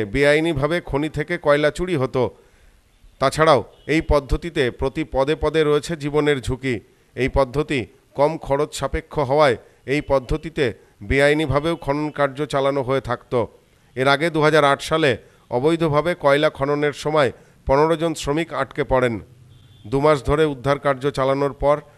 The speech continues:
দুজন শ্রমিকের দেহ উদ্ধার করা সম্ভব হয়। পরবর্তীতে দু হাজার একুশ সালে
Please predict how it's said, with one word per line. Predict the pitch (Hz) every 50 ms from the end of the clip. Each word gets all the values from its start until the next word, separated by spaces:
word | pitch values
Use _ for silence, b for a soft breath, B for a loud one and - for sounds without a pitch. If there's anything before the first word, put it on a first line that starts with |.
| b b b
দুজন | 107 127 131 147 165 160
শ্রমিকের | 151 - 151 151 156 147 - 160 151 135
দেহ | 127 139 127 139
উদ্ধার | 147 143 127 110 123 135 135
করা | - 139 135 135
সম্ভব | 120 - 127 123 120 117 123 117
হয়। | 104 113 117 113 98 - b b b b b b b b b
পরবর্তীতে | 131 135 143 147 160 160 160 - 165 147 175 165
দু | 147 151
হাজার | 151 151 156 156 151
একুশ | 147 147 - 160 - -
সালে | - 156 151 139